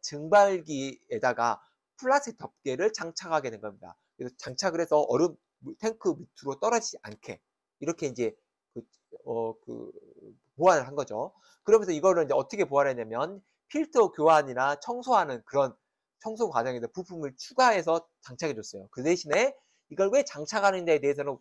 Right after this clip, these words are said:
고객들한테 알려주지 않았어요. 다만 내부 위생 강화를 위해서 한다.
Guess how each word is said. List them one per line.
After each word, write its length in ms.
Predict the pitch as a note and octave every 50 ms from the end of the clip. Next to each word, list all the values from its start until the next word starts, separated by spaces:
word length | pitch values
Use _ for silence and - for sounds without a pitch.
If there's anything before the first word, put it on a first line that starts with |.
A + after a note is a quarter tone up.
| _ _
고객들한테 840 | - E3 F#3 F#3 - - D#3 C#3 B2 A#2 - - D#3 F3+ G3+ G3+ - _
알려주지 440 | - G#2+ B2 D#3+ F#3 F3 - - C3+
않았어요. 280 | G2+ G#2+ A2 - A2 G#2
다만 340 | A#2 A2+ G#2+ A#2+ D3+ G3 G#3+ _ _ _ _ _ _ _
내부 340 | B2 C3+ E3+ F#3+ F#3+ F3+ C#3+
위생 240 | C3 E3 D#3 C#3+
강화를 420 | A#2+ - - A2+ A#2 C3 C#3 B2 A#2
위해서 180 | A#2+ C3 E3+
한다. 420 | F3+ F#3+ F#3+ F3+ E3 B2+ - -